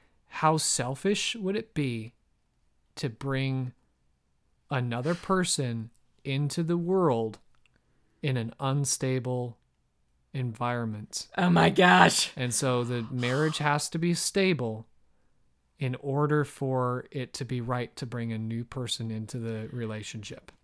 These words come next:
Speaker 2: So this is where you ask the question, "Well, what makes something stable?" Because you're telling me that what makes your relationship stable is your circumstances, not something else that's holding you together.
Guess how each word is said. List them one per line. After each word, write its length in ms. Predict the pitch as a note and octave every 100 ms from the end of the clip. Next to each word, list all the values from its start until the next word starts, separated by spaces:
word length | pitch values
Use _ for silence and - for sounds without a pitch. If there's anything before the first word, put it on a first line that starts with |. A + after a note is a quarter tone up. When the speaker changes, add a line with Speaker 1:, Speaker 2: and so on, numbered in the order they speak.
| _
Speaker 2:
So 280 | - A3
this 260 | G#3 A#3+ -
is 180 | C4 G3+
where 100 | G3
you 160 | F#3+
ask 260 | E3 E3 D#3
the 60 | D#3+
question, 560 | - D3+ C#3+ - C#3+ C3 _
"Well, 260 | - D3 C#3+
what 340 | C3 D#3+ D#3
makes 360 | D3+ D3 C#3+ -
something 420 | D3 C3+ - B2
stable?" 640 | - - B2+ C3+ - - - _ _ _ _ - -
Because 380 | - - G3 D3+
you're 240 | E3 A#3
telling 380 | B3+ A3+ F3 C#3+
me 140 | C#3 C3+
that 280 | C3+ -
what 200 | D3 D3
makes 320 | D3 D3 C#3 D#3
your 140 | C#3
relationship 760 | - C#3+ C#3 C#3 - C3+ - -
stable 480 | - D3 C#3+ C3 B2+
is 180 | C3+
your 100 | C3+
circumstances, 1080 | B2+ - C3 C#3 C3 - A#2+ - - - - _ _ _ _ _ _ _ _ _ _ _ _ _ _ _
not 240 | D#3 D#3 -
something 360 | E3 C#3+ D3
else 220 | D3+ C#3+ -
that's 160 | -
holding 300 | - D3+ D3
you 80 | C3+
together. 460 | - B2+ C3 -